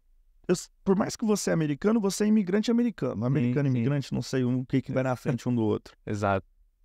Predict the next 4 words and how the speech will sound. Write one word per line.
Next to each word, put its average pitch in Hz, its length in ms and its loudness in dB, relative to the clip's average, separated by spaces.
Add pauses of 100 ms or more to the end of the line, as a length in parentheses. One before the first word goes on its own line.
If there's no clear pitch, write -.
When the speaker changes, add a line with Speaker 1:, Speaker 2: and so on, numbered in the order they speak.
(200)
Speaker 1:
E, 156 580 2 (1160)
e 185 60 -2
ser - 360 0
sozinho 156 880 4